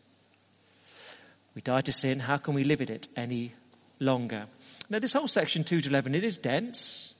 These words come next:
Uh, let me just give an illustration to begin with, and then, um, we'll unpack, uh, the text a bit more detail. Paul views,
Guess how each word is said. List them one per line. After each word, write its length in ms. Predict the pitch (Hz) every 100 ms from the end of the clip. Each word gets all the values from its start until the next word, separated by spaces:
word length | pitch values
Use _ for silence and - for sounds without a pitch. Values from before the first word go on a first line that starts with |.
| _ _ _ _ _ _
Uh, 120 | 165 170
let 100 | 202
me 60 | 214
just 240 | 196 - - - - - -
give 120 | 170
an 60 | 175
illustration 640 | 165 160 - 156 - 170
to 100 | 156
begin 300 | 139 143 147
with, 240 | 127 127 139
and 80 | 143
then, 240 | 139 135
um, 240 | 131 131 - 131
we'll 140 | 131
unpack, 540 | 135 131 143 131 - -
uh, 200 | 131 127
the 100 | 127
text 380 | 143 - - 123
a 40 |
bit 120 | 135
more 120 | 127
detail. 600 | 117 131 123 123 107 123 - - - - - - - _ _
Paul 400 | - 233 269 277
views, 960 | 202 160 160 131 104 117 202 - -